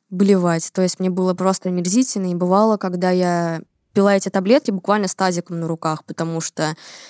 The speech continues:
если меня вырвет, то мне нужно их пить по новой. И из-за всего этого, когда я, например, даже смотрю на таблетки или держу их в руках,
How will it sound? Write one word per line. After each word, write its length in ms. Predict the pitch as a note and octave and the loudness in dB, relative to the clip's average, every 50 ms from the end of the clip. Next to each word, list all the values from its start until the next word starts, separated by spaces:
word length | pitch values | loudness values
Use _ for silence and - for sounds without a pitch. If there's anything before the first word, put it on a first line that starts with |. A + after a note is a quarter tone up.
| - _ | -12 _
если 300 | G3+ G#3 G3+ F#3+ - G3+ | 2 2 2 2 0 0
меня 240 | G3 F#3 F#3 F#3 F#3+ | 0 2 2 2 4
вырвет, 300 | A3 D4+ D#4 D4 - - | 4 4 4 2 0 0
то 100 | F3 E3+ | -2 -2
мне 240 | F3+ F3 F3 G#3 | -2 -2 -2 -2
нужно 260 | A#3+ G#3+ G#3 G3 - F#3 | -2 -2 -2 -2 -4 -6
их 100 | F3+ - | -6 -4
пить 200 | - G3+ - - | -6 -6 -4 -4
по 120 | - F3+ | -4 -2
новой. 380 | F3+ F#3 F3+ F3+ F3 E3+ F3 - | -2 0 0 0 0 -2 -4 -4
И 300 | - F#3 F#3+ F#3+ F#3+ F3+ | -2 -2 0 0 0 0
из-за 140 | F#3+ F#3+ G3 | 0 0 -2
всего 260 | - - G3+ F#3 G3 | -4 -4 -2 0 2
этого, 420 | A#3+ D4+ D#4 - C4 A#3 G#3 F#3+ | 2 2 2 2 2 2 2 0
когда 300 | - F#3+ F#3 F#3+ F#3 G#3 | 0 -2 -2 0 2 2
я, 140 | G3 F#3 F3+ | 2 2 0
например, 380 | F3+ F3+ F3 - F#3+ F#3+ F3+ F#3 | -2 -2 -4 -4 -2 -2 -2 -2
даже 320 | F3+ F#3 F#3 - F#3+ F#3 | -2 -2 -2 -2 -2 -2
смотрю 360 | - - G3+ F#3+ F#3+ - G#3+ | -2 -2 -2 -2 -2 -2 -4
на 80 | G3+ F#3 | -4 -4
таблетки 440 | - F3+ F3 F#3 F#3 F#3 - - - | -4 -4 -2 -2 -2 -2 -2 -4 -6
или 120 | F3 F3 | -6 -4
держу 260 | E3+ F3+ F3+ F3 F3+ | -2 -2 0 0 -2
их 100 | F3 E3+ | -2 -4
в 60 | - - | -4 -8
руках, 520 | E3+ E3 - A#3+ C#4 D#4 D#4+ - - | -6 -2 2 2 4 4 2 0 -6